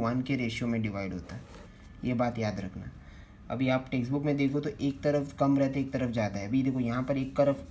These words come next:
कम है तो ये वन के रेशियो में आता है, और एक तरफ ज़्यादा रहता है ना एक side का, तो टू में include होता है। अभी देखो कैसे, पहला question है line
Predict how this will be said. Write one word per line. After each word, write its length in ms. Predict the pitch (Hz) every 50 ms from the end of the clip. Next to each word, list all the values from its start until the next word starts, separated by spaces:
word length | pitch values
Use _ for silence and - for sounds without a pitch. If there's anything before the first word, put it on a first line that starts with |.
| - -
कम 220 | 151 147 139 127
है 140 | 113 113 - - - - - - - - - -
तो 60 | 143
ये 120 | 139 139 147
वन 300 | 139 120 117 120 127 135
के 120 | 135 143 135
रेशियो 300 | 127 113 110 - 127 117
में 80 | 113 107
आता 220 | 101 95 95 -
है, 60 | 139 135
और 60 | 135
एक 140 | 131 131 -
तरफ 300 | 156 156 156 147 127 113
ज़्यादा 320 | 127 123 127 127 147 151
रहता 260 | 147 139 123 - 113
है 60 | 117
ना 60 | 135 156
एक 160 | 143 110 -
side 240 | - 127 123 117 107
का, 120 | - 139
तो 160 | - 160 170 160 160 - -
टू 140 | 156 151 147
में 120 | 143 143
include 320 | 131 117 107 113 113 107
होता 180 | 101 92 - 98
है। 60 | 104
अभी 80 | 123 139
देखो 200 | 143 135 139 117
कैसे, 320 | - 104 104 - 92 - - - - - - - - - -
पहला 180 | - 143 147 160
question 300 | 160 160 156 - - 165
है 180 | 160 165 175 165
line 400 | 147 131 117 120 131 143 165 185